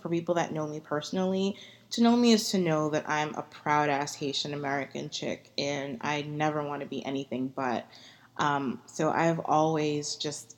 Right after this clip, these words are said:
ha-, like, been perfectly okay in my own skin. Um, and, I mean, I might have had some complexes about, like,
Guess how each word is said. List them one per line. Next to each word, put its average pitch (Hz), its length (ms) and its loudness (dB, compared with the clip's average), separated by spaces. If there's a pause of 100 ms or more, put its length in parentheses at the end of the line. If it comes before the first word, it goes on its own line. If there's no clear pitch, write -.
(340)
ha-, - 240 -10
like, 165 240 0
been 160 260 2
perfectly 170 680 -2
okay 156 760 0
in 151 400 -6
my 147 240 -4
own 143 200 -6
skin. - 500 -6 (500)
Um, 151 420 0 (1120)
and, 170 260 0
I - 60 -2
mean, 160 480 -2 (340)
I 165 120 0
might 156 220 4
have 160 80 0
had 151 280 0
some 151 160 -8
complexes 147 760 -6
about, 147 600 -2
like, 151 240 -8